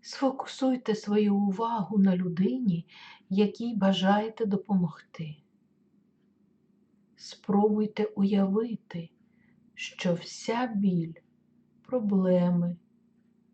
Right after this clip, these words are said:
розповсюдилися по всьому її тілу. Ви бачите її страждання чорним кольором,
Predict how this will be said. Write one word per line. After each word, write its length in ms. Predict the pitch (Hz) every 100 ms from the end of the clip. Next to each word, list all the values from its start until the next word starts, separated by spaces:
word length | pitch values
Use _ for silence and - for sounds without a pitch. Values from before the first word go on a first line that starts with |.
| _ -
розповсюдилися 1160 | 202 - - 190 - - 226 214 202 196 - 190
по 180 | -
всьому 520 | 196 - - 196 185 185
її 340 | 185 180 180 -
тілу. 540 | - 185 180 185 180 - _ _ _ _ _ _ _ _ _ _ _ _ _ _ _ - - -
Ви 180 | 208 220
бачите 680 | 226 262 247 - 202 208
її 320 | 202 196 226
страждання 1080 | 220 - 202 190 - 185 202 240 226 180 175 - _ _ _ _ _ _ _ _ _ _ _ _ _ _ _ _
чорним 480 | - 247 277 311 302
кольором, 760 | - 254 202 165 151 147 151